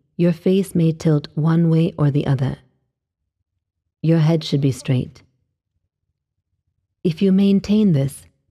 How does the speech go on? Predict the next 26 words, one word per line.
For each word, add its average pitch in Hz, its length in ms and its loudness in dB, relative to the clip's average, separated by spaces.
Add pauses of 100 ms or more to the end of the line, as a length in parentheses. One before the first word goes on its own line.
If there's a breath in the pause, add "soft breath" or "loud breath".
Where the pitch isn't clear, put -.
(180)
your 185 160 0
system 165 440 -2
will 139 120 0
come 151 300 0
to 151 120 -2
a 143 40 0
balance 139 520 0
very 147 260 2
quickly. - 600 -6 (2250)
Ensure 214 460 0
not 156 300 0
to 165 100 -6
press 143 400 -4
too 180 260 -2
hard 139 340 -2 (220)
on 151 80 0
the 160 80 4
lower 160 340 2
part 143 360 -2
of 139 80 -8
the 151 80 0
nostril. 139 560 -2 (1300)
Locate 196 460 0
the 165 80 2
septal 156 460 -2
bone 135 320 -2